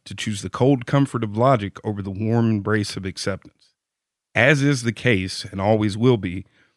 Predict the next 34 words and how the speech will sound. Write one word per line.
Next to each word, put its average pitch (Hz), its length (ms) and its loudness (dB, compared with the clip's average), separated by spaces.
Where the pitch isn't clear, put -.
the 107 60 2
most 147 320 8
effective 143 460 0
way 127 200 2
to 117 100 0
combat 110 400 2
an 110 80 -2
idea 104 320 0
like 98 200 -2
ethno-nationalism 104 1000 -2
is 95 120 -8
to 90 80 -16
tackle 113 400 0
it 92 100 -6
head 113 200 -2
on, 87 280 -6
address 110 400 2
it 143 80 0
openly 127 440 4
and 131 120 4
honestly, 98 500 -2
and 98 180 2
lay 131 160 8
its 123 200 0
flawed 127 460 2
premises 104 500 -2
bare 110 340 2
for - 140 -8
the 98 60 -6
world 98 340 -4
to 92 80 -8
see. 85 360 -8
So 107 200 -4
today, 107 520 4